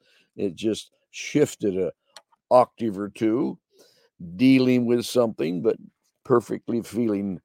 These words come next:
up and ready to go. Hallelujah. Well, this is Monday,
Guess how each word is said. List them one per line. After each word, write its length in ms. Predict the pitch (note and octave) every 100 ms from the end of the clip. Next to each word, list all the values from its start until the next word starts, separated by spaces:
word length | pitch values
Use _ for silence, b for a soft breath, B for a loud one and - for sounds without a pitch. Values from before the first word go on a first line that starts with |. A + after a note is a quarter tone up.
| _ _ _ _ _ _ _ -
up 260 | C3+ D#3+ -
and 180 | G#2 A2
ready 320 | B2+ D3 A2+
to 80 | G#2
go. 680 | E2 F#2+ C3+ E3+ A#2 D2 A#1+
Hallelujah. 880 | F2 G2 - F2 E2+ A2+ A#2 D2+ A1+ - _ _ - b b
Well, 480 | - A#2+ C3+ F3+ G3+ _ _ _ _ _ _ _ _ _
this 300 | G#2 D3 F3
is 120 | D#3+ D#3
Monday, 520 | E3 D3+ D3+ G3+ G#3+